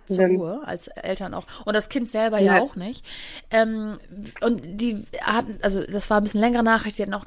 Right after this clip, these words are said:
Speaker 1: erzählt, dass das Kind theoretisch keinen Hunger mehr haben dürfte, aber schon sehr an die Milch
Speaker 2: Mhm.
Speaker 1: gewöhnt ist. Und sie haben jetzt eingeführt, dass die Milch nur noch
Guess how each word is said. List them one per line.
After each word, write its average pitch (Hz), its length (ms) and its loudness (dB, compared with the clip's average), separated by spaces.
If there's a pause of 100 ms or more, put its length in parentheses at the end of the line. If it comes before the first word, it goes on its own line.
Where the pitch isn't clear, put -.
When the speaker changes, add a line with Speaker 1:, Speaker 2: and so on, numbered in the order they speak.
Speaker 1:
erzählt, 220 380 0
dass 202 200 -4 (340)
das 208 140 -4
Kind 220 220 0
theoretisch 226 460 2
keinen 226 280 2
Hunger 233 200 2
mehr 208 160 2
haben 208 220 0
dürfte, 240 400 2
aber 202 360 0
schon 208 300 -4
sehr 202 160 0
an 196 60 -2
die 196 80 -2
Milch 208 260 0
Speaker 2:
Mhm. 214 100 4
Speaker 1:
gewöhnt 214 300 4
ist. 202 160 -4
Und 196 80 -4
sie 196 80 -2
haben 196 100 -2
jetzt 196 120 -4
eingeführt, 202 420 -2
dass 196 140 -6
die 196 100 -4
Milch 196 400 0
nur 202 80 -2
noch 190 180 -4